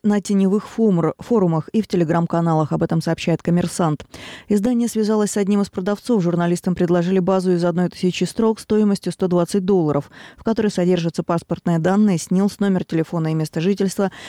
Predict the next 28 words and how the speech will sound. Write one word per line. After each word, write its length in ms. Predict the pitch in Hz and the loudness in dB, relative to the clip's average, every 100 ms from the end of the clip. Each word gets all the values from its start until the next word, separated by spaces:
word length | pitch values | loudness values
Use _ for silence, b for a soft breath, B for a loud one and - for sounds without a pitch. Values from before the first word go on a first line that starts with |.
| B - | B -4
а 120 | 226 | -2
также 260 | 247 208 220 | -2 0 0
информация 640 | 208 196 185 185 - 185 | 0 0 2 0 0 0
о 40 | |
дате 240 | 170 170 - | 0 0 -2
получения 520 | 170 165 - 165 170 | -2 -2 0 0 0
сертификата. 800 | 160 160 170 175 - 160 - 147 B B B B - | 0 -6 -4 -4 -2 -2 -2 -6 B B B B -4
Один 260 | 226 254 | 0 0
из 80 | 254 | 0
собеседников 600 | 240 208 240 208 214 214 | -2 -2 0 0 0 0
«Коммерсанта» 560 | 220 214 196 247 214 175 | 2 0 0 0 0 0
рассказал, 420 | 175 - 180 196 | -2 -2 0 -2
что 160 | - 175 | -2 -4
в 40 | |
продаваемых 640 | 180 175 180 180 170 175 | -2 0 2 2 0 0
базах 360 | 170 202 226 - | 0 0 -2 0
есть 220 | 190 170 | 0 2
данные 380 | 180 170 170 180 | 0 0 0 2
О 40 | |
М 100 | 190 | 4
С 200 | 208 180 | 2 0
покупателей. 800 | - 156 156 151 139 147 143 131 _ _ _ _ _ - | -4 -6 -2 -2 -2 -2 -2 -4 _ _ _ _ _ -8
В 60 | |
самой 240 | - 196 190 | -4 -2 0
большой 380 | 175 170 208 196 | -2 0 0 0
базе 480 | 190 190 185 185 B B B - | 0 0 0 -2 B B B 0
из 160 | 190 | 2
замеченных 580 | 190 190 180 185 175 | 2 0 -2 -2 -2